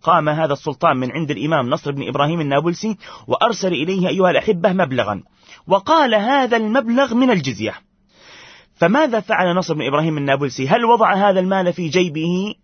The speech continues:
لا، وإنما ذهب وفرقه على الأصحاب ولم يقبله،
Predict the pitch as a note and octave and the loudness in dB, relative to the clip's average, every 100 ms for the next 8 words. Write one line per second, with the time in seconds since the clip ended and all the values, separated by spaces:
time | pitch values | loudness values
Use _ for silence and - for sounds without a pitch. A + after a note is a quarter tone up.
0 | - B2 C3 A2+ - _ - A#3 A3+ F3 | -6 -2 0 -2 -6 _ -2 0 0 2
1 | C#3+ C#3 C3 G3 E3 D3 C#3 C#3+ E3 G#3 | 2 2 2 2 4 4 2 2 0 0
2 | E3+ D#3 D#3 E3+ - C#3+ G3 G#3 F#3+ C4 | 0 0 -2 0 -2 -4 -2 -2 2 2
3 | B3 D#3+ C#3+ A#2 G#2+ F#2+ | 2 0 0 -2 -4 -6